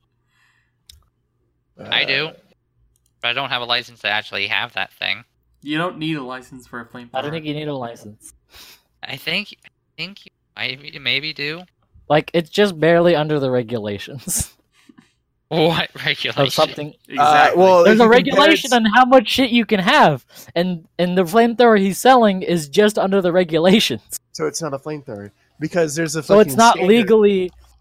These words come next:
Speaker 4: so it's not illegal 'cause they don't want you having weapons. But if it doesn't, if it doesn't shoot flames as far,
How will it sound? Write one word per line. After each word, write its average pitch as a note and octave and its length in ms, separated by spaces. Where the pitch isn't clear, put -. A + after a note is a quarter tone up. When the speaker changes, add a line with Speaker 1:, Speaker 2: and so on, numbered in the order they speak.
Speaker 4:
so F#3 160
it's F#3 140
not G#3 300
illegal D#3 640
'cause C3 220
they D3 80
don't F3+ 140
want F3 160
you F3 120
having E3 320
weapons. C3 640
But G3 400
if D#3+ 140
it E3+ 60
doesn't, G3 360
if D#3 120
it E3+ 100
doesn't G3+ 320
shoot G#3 260
flames F#3 640
as D3+ 300
far, G3 560